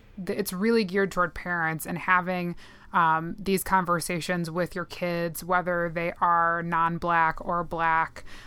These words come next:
um, but how you do that at a young age and have it still be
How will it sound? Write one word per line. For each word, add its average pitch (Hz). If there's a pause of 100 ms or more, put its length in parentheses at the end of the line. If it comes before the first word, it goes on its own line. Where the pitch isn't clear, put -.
(120)
um, 160
but 185
how 190
you 185
do 185
that 180
at 170
a 170
young 165
age 185
and 190
have 170
it -
still 175
be 170